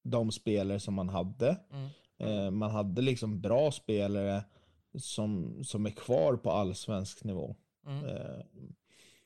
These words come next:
Speaker 1: A I K hade ju liksom, A I K hade där och då inte en trupp för att spela i allsvenskan.
Speaker 2: Mm.
Speaker 1: Eh, och jag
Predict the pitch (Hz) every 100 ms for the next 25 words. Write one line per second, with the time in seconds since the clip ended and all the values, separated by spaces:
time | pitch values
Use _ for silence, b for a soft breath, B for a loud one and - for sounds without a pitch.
0 | b _ 101 110 104 - 151 139 95 85
1 | 151 139 113 101 104 101 101 - _ _
2 | 95 113 123 160 123 90 107 127 104 -
3 | - 104 101 104 104 135 147 90 107 170
4 | - 120 98 - 151 147 - - 101 98
5 | - 107 113 147 - - 98 - - -
6 | _ _ 135 139 - _ _ _ _ _
7 | _ - 110 104 98 101 98 98 98 _
8 | _ _ - 110 113 107 107 107